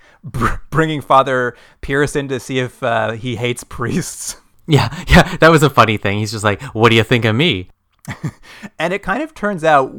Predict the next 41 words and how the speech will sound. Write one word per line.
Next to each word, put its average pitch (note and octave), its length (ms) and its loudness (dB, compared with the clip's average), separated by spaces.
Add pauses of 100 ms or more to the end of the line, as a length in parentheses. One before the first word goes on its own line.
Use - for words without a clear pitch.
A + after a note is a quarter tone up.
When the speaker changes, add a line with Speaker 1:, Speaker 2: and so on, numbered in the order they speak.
(140)
Speaker 1:
now C#3+ 180 0
they D3+ 120 0
have B2+ 280 -2
both B2+ 220 0
of A#2+ 100 -6
these B2 140 -8
people B2+ 300 -12
in A#2 60 -8
this A2 140 -10
case, A2+ 400 -8 (380)
that C#3 300 -2 (120)
everybody D#4 720 0
was D4+ 200 -8
correct D4 420 -4
about C#4 240 -2
what C4+ 140 -4
was B3+ 160 -12
going D4 320 -4
on. E4 240 0 (260)
<laughs> - 280 -20
Speaker 2:
Yeah, E3 200 4
we E3 120 0
basically G3 460 -2
find C#3 380 -2
out A#2+ 160 -4
that G#2+ 280 -2 (300)
skin D#3 600 -4
guy, F#2+ 440 -4 (180)
who B2+ 140 -6
has A2+ 260 -4
a, G2 280 -6
a, F#2+ 320 -6
a G2+ 80 -8
some D3+ 180 -8
sort D3 220 -6
of C3+ 160 -10
immune A#2+ 500 -6
deficiency A2 680 -12
for - 160 -14
the G2 140 -14
sun, G2+ 460 -8